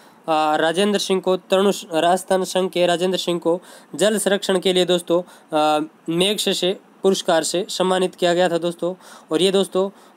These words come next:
आ, मैग्सेसे पुरस्कार है, इसे एशिया का नोबेल पुरस्कार भी कहा जाता है। और दोस्तों ये जो राजें-, राजेंद्र सिंह है इनको जल पुरुष के नाम से भी जाना जाता है।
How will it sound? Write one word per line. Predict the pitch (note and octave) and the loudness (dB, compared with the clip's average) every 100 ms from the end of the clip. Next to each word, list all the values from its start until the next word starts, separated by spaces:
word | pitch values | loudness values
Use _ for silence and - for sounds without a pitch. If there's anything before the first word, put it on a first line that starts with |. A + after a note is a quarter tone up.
| E3 | -2
आ, | D#3+ D#3+ D#3+ D#3 - _ _ _ _ - - E3+ | 0 2 0 -2 -6 _ _ _ _ -20 -8 -2
मैग्सेसे | F#3+ G#3 - F3+ | 0 0 -4 -4
पुरस्कार | G3 G3+ - F#3+ F3 | -2 -2 -2 0 2
है, | F#3 | 2
इसे | D#3+ - | 0 -2
एशिया | F#3+ G3 - F#3 | 0 0 0 -2
का | F3+ F#3+ F3 | 0 -2 -2
नोबेल | D#3+ E3+ F3+ F#3+ | 0 0 0 0
पुरस्कार | G3+ F#3 - F3 | -2 -6 0 0
भी | D#3+ F#3+ A#3 - | 0 -4 -8 -6
कहा | D#3 D#3+ | -4 -2
जाता | C#3+ B2 B2+ | -2 -4 -8
है। | B2+ B2 _ _ - - - - - - - | -10 -16 _ _ -20 -20 -20 -20 -20 -14 -2
और | D#3 D#3+ | 0 0
दोस्तों | G3+ G3+ G3 - E3+ | 0 0 0 0 -2
ये | D#3+ G3+ G3 F#3+ - - | 0 2 2 -2 -12 -8
जो | D#3+ F3 | -2 0
राजें-, | F3+ G3+ G3+ G3+ E3+ | 2 0 0 -2 -2
राजेंद्र | E3 E3+ G#3 G#3 | -2 0 0 0
सिंह | F3+ G3 | 0 2
है | F#3+ | 2
इनको | F#3+ F#3+ | 2 -2
जल | D3 D#3 G#3+ G#3+ - - | 0 0 0 -4 -14 -4
पुरुष | G3 G#3 | 0 0
के | - F#3 | 0 0
नाम | F3 | 0
से | F3+ E3 | 0 -2
भी | G3 | -2
जाना | E3+ D#3 D3 | -2 0 0
जाता | C#3 C3+ | -2 -4
है। | B2+ | -8